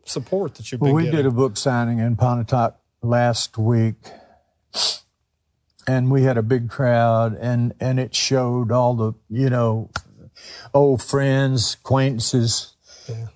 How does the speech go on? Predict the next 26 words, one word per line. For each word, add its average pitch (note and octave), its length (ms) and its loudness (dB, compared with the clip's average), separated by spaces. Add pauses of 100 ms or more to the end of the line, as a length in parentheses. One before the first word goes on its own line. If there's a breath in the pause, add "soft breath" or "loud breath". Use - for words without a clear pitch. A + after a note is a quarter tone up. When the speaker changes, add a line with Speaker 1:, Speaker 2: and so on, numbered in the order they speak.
(140)
Speaker 2:
the C3+ 240 -6
older C#3+ 640 2
people C3 500 2
that A#2+ 120 2
I B2 200 2
knew B2+ 280 2
growing A#2+ 460 2
up, B2 520 -2 (300)
Speaker 1:
Yeah. C#3+ 60 -20 (140)
Speaker 2:
you B2+ 160 -2
know, B2 160 0
that A#2+ 160 -2
kind A2+ 200 -4
of A2 80 -8
thing. A#2+ 300 -2
It C#3 120 -2
was, A2+ 320 -8 (540 loud breath)
it D#3+ 60 0
was B2 160 4
really B2 220 4
very B2 280 0
special. A#2+ 480 -4 (300)
Speaker 1:
You E3 80 0
know, D3+ 280 0
I E3 160 -4
know D#3+ 400 -2